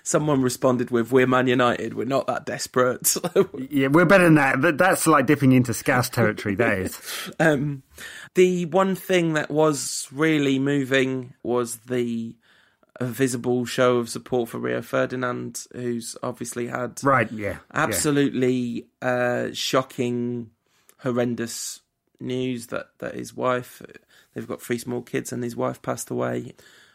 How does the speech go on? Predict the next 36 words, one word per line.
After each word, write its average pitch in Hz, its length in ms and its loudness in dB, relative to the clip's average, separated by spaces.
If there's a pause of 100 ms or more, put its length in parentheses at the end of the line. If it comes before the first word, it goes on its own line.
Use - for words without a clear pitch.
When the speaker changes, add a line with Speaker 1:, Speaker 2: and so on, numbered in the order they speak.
(800)
Speaker 1:
And 127 160 2
yeah, 131 220 4
it - 80 2
was, 123 340 -2
uh, 120 400 2 (240)
it 151 120 -2
was 151 140 0
pretty 226 320 4
intense, 180 540 0
actually. 131 420 0
There 165 200 -2
was 143 200 -6
a 147 80 -4
very, 143 600 0
very, 139 400 2
very 139 360 4
loud 131 300 4
noise 127 380 -2
made 123 300 0
in 120 140 -4
support 123 380 -2
of 117 100 -6
him, 120 180 -2
and 120 160 -6
you 120 80 -6
could 127 200 -6
feel 127 600 2
very 123 420 2
genuine, 123 560 0
heartfelt 127 540 0
emotion 123 540 -2
behind 120 440 -2
it. - 380 -6
It 117 160 -10
was, 113 300 -8
uh, 117 240 -6